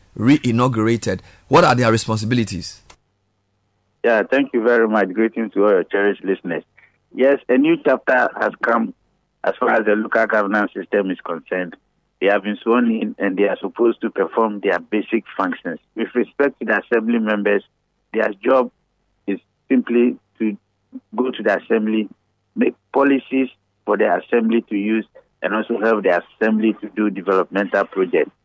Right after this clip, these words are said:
Speaker 2: When it comes to the unit committee, their basic functions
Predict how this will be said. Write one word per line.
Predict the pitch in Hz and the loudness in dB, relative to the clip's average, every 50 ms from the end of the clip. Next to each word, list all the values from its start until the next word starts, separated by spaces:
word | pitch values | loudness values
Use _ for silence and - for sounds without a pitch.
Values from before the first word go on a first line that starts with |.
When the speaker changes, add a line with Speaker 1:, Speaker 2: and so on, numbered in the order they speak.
| _ _ _ _ _ _ | _ _ _ _ _ _
Speaker 2:
When | - 104 107 | -2 -2 -2
it | 113 - | -2 0
comes | - 131 151 143 - | 0 0 0 0 0
to | |
the | 120 113 | 2 2
unit | 110 110 123 123 127 123 - | 4 4 4 4 2 2 0
committee, | - 95 98 101 101 95 - - 110 110 107 - - _ _ _ _ - | -2 -2 0 -2 -2 -6 -4 -2 0 0 0 -2 -6 _ _ _ _ -4
their | 113 113 104 | -2 -2 -2
basic | 104 107 131 135 - - 143 123 | -2 -2 -4 -4 -4 -4 -6 -6
functions | - - 123 120 113 - - 123 117 | -4 -2 -2 -2 0 0 -2 -2 -2